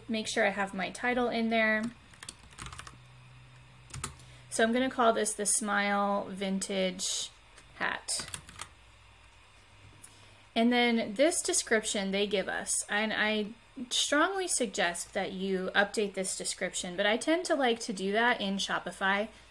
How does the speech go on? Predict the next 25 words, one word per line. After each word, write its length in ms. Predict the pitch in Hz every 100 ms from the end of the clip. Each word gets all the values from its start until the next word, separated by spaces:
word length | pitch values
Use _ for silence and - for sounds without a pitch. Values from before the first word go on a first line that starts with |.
| -
It's 100 | -
totally 340 | - 311 294 240
up 120 | 220
to 120 | 214
you 140 | 180
though. 160 | 165 160
You 160 | 170 190
can 240 | 220 190
rewrite 400 | 208 220 208 196
it 100 | 196
right 220 | 180 -
here, 400 | - 277 269 262 262 - - -
but 120 | - 226
I 60 |
like 180 | 247 311
to 100 | 330
just 200 | 320 302
have 200 | 226 202
this 160 | 196 202
as 160 | 190
my 120 | 180
starting 420 | 180 - 175 196 220
point 280 | 240 233
in 120 | - 180
Shopify. 720 | - 165 180 - - -